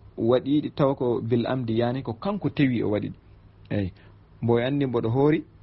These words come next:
o ƴetti ndiyam o yari, walla o ƴetti ñammi o ñaami. E, tawa ko tewaare. Amma si o waɗiɗi tawa o tewaaki, wono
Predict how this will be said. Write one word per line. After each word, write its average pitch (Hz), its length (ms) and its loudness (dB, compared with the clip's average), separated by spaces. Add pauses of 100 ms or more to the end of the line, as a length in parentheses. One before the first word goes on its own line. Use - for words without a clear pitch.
(320)
o 95 40 -2
ƴetti 123 280 -4
ndiyam 117 300 0
o 107 60 -2
yari, 135 160 2
walla 110 280 -2
o 107 40 -4
ƴetti 113 280 -4
ñammi 110 540 -4
o 90 100 -8
ñaami. 98 380 -4 (440)
E, 101 140 -6
tawa 120 500 -2
ko 110 100 -4
tewaare. 117 560 0
Amma 127 420 -2
si 135 120 -6
o 117 60 0
waɗiɗi 131 400 0
tawa 120 240 -2
o 104 40 -6
tewaaki, 117 460 0 (360)
wono 123 380 -2